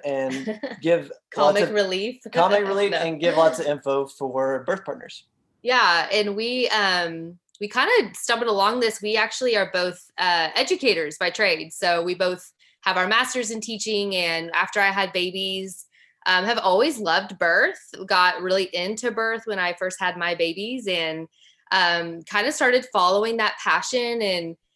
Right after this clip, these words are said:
Speaker 2: just through lots of conversations with my friends and conversations between Ben and I, just really kinda saying,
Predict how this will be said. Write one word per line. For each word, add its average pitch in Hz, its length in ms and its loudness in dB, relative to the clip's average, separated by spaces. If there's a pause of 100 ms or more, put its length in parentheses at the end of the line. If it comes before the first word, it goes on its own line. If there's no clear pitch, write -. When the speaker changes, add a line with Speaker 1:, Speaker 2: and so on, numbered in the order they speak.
(360)
Speaker 2:
just 208 240 2
through 226 180 0
lots 196 220 2
of 233 80 -2
conversations 202 960 -2
with 170 420 2 (220)
my 165 160 -2
friends 285 640 2
and 170 400 0 (500)
conversations 226 520 0
between 214 340 -2
Ben 202 140 0
and 220 120 0
I, 180 320 0 (380)
just 254 160 -4
really 247 240 4
kinda 277 240 0
saying, 202 580 -2